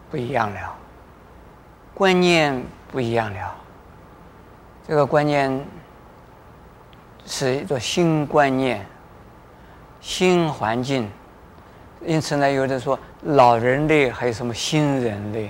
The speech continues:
啊？现在还有新兴人类啊，这些的名词呢，都是因为呀，一股风潮，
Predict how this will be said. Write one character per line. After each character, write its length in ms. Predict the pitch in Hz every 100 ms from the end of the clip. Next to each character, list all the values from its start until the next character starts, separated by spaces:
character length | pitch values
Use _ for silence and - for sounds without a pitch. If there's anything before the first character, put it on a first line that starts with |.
| 90
啊？ 180 | 80 - - - - - - - - - - - - - - - - -
现 100 | 196
在 140 | 175
还 140 | 175
有 80 | 190
新 420 | 165 - 247 247
兴 260 | 220 208 185
人 260 | 135 117 104
类 160 | 101 92
啊， 180 | 78 87 - - - - -
这 120 | 190
些 140 | 175
的 80 | 170
名 220 | 139 147
词 220 | 175 -
呢， 220 | 131 147 151 - - - - - - - - -
都 160 | 185
是 240 | 175 160 147
因 200 | 165 165
为 160 | 143
呀， 140 | 120 98 - - - - - - 104
一 140 | 220
股 220 | 226 156
风 280 | 131 208 214
潮， 340 | 156 117 127